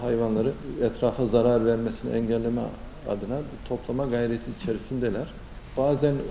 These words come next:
onların, e, belediyelerin bu gayretleri, e, hayvansever dernekleri tarafından e, yanlış anlaşılıyor, değerlendiriliyor. Yani bize o yönde de ihbarlar geliyor. İşte belediye aldı bunu kesin katledecek işte falan gibi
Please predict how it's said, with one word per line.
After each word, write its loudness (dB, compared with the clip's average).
onların, 2
e, -4
belediyelerin 2
bu -2
gayretleri, 6
e, 2
hayvansever 2
dernekleri 2
tarafından 0
e, 2
yanlış 0
anlaşılıyor, 2
değerlendiriliyor. 4
Yani -2
bize 4
o 2
yönde 6
de 0
ihbarlar -6
geliyor. -4
İşte -4
belediye 8
aldı 12
bunu 8
kesin 6
katledecek 6
işte -2
falan 2
gibi 0